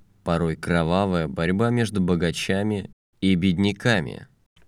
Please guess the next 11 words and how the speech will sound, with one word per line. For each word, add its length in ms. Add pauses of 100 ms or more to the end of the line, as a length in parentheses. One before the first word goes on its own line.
Живший 560
в 100
то 160
время 640
афинский 760
писатель 800
Исократ 840 (300)
утверждал: 880 (960)
«Врага 800 (340)
боятся 640
меньше, 680